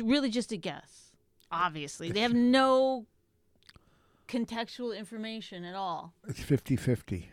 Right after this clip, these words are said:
Speaker 2: There is
Speaker 1: It's
Speaker 2: or
Speaker 1: like,
Speaker 2: there
Speaker 1: I could be a
Speaker 2: isn't.
Speaker 1: scientist and be like, "The, well, there's unicorns out there." Uh, there's
Speaker 2: No, there isn't. It's a hundred percent there isn't.
Speaker 1: <laughs> There's a chance.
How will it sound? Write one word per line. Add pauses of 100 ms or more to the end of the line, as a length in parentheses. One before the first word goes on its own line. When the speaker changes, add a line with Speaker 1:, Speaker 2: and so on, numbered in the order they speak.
Speaker 2:
There
is
Speaker 1:
It's
Speaker 2:
or
Speaker 1:
like,
Speaker 2:
there
Speaker 1:
I
could
be
a
Speaker 2:
isn't.
Speaker 1:
scientist
and
be
like,
"The,
well, (100)
there's
unicorns
out
there." (280)
Uh,
there's
Speaker 2:
No,
there
isn't. (800)
It's
a
hundred
percent (120)
there
isn't.
Speaker 1:
<laughs>
There's
a
chance.